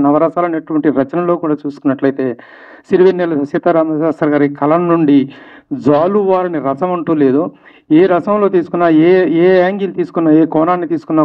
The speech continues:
కూడా జీవితాన్ని, జీవన విధానాన్ని, సామాజిక పోకడల్ని,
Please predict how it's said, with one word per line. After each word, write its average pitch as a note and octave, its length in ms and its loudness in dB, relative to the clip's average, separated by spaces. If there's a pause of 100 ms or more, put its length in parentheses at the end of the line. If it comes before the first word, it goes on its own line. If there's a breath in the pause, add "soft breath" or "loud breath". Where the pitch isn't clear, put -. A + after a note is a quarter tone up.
కూడా D#3 140 -2 (140)
జీవితాన్ని, E3 580 0 (800 loud breath)
జీవన F#3 380 4
విధానాన్ని, F3+ 640 0 (260)
సామాజిక F#3 500 -2 (120)
పోకడల్ని, E3 500 -2